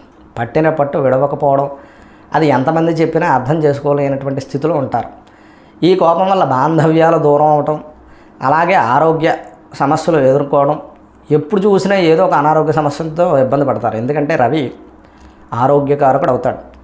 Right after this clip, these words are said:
అలాగే పితృదోషం ఏర్పడుతుంది, తండ్రితో వ్యతిరేకంగా ఉంటారు. ఈ జాతకుడికి తండ్రికి పడదు, గొడవలు వస్తాయి.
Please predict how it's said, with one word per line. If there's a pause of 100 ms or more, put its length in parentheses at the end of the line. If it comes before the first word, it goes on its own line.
(100)
అలాగే
పితృదోషం
ఏర్పడుతుంది,
తండ్రితో
వ్యతిరేకంగా
ఉంటారు. (1120)
ఈ
జాతకుడికి
తండ్రికి
పడదు, (300)
గొడవలు
వస్తాయి.